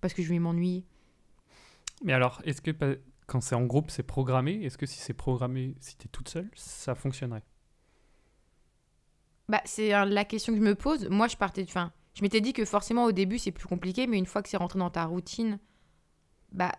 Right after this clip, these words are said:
Speaker 1: et que du coup, tu arrêtes, enfin, par exemple, c'est comme, euh, c'est pour ça aussi que le plan d'entraînement, il faisait d'abord faire en bloc et marcher entre, parce que au moins, c'est déterminé que, ok, tu cours cinq minutes, tu marches, cinq minutes, tu marches, puis ensuite dix minutes, tu marches, dix minutes, tu marches. Tu respectes ça, ça te permet de voir que t'arrives à le suivre.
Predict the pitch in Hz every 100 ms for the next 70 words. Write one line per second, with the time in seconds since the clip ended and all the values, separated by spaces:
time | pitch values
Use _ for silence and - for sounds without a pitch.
0 | - 165 - - 185 165 180 233 220 -
1 | 180 - 180 202 - 180 170 160 175 175
2 | 214 226 - 214 240 196 175 - 185 196
3 | 254 247 196 180 190 180 - 190 226 202
4 | - 170 160 170 185 214 - - - -
5 | - 190 185 175 180 208 - - - 175
6 | 170 - 185 - 233 294 - - _ _
7 | - _ - 214 - 190 - 185 185 226
8 | 269 - - - 208 208 202 202 208 208
9 | 208 - 180 175 202 202 - 180 - 185
10 | 185 190 190 - 180 175 - 170 170 -
11 | 180 180 175 - 160 - 160 170 175 175
12 | - 175 170 160 160 156 - 175 233 -
13 | - - - - - - 196 202 - 196
14 | - 175 214 240 185 170 175 185 170 180
15 | 226 - 190 175 175 175 180 - 196 170